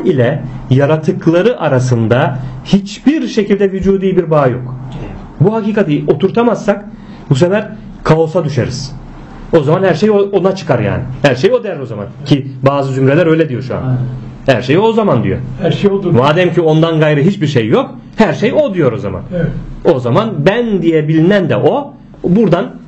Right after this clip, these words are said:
Speaker 1: bütün fiiller de ona ait, sözler de ona ait, her şey ona ait. Dolayısıyla yapan da o, eden de o. Ne dilerse onu yapıyor deyip
Speaker 3: O
Speaker 1: sıyrılıp
Speaker 3: zaman
Speaker 1: çıkmaya çalışıyor.
Speaker 3: şeriata ne gerek var?
Speaker 1: Ha, şeriatından da çıkıyor zaten, şeriat çizgisinden.
Speaker 3: Evet.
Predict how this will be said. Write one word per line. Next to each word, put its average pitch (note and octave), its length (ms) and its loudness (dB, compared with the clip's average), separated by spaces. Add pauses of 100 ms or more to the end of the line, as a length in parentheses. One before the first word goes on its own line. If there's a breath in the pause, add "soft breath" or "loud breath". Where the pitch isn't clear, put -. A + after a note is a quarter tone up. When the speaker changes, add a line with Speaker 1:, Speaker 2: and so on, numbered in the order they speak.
(140)
Speaker 1:
bütün A#3 240 2
fiiller F#3+ 480 2
de D3 40 0
ona B2 200 4
ait, A2+ 320 2
sözler F3 540 0
de C3+ 40 0
ona A#2 180 2
ait, F#3 300 2 (480 loud breath)
her A#3 140 4
şey E3+ 180 0
ona C3 180 4
ait. F3 240 2 (300)
Dolayısıyla D#3+ 460 0
yapan G3+ 420 0
da C#3 100 2
o, A3+ 300 2
eden G3+ 340 2
de G#3+ 40 4
o. E3 220 2
Ne G#3 140 2
dilerse D#3+ 320 0
onu A3+ 140 0
yapıyor C3+ 360 2
deyip B3+ 180 2
Speaker 3:
O B3 40 -2
Speaker 1:
sıyrılıp G3+ 400 0
Speaker 3:
zaman F#3 120 -4
Speaker 1:
çıkmaya A#3+ 140 2
çalışıyor. E3+ 300 -8
Speaker 3:
şeriata F3 320 0
ne D#3 120 2
gerek C#3 360 0
var? E3 80 4
Speaker 1:
Ha, E3 160 0
şeriatından E3 580 0
da G3+ 100 0
çıkıyor G3 300 0
zaten, B2 260 -4
şeriat A#2+ 340 0
çizgisinden. G#2 440 -4
Speaker 3:
Evet. C3+ 100 0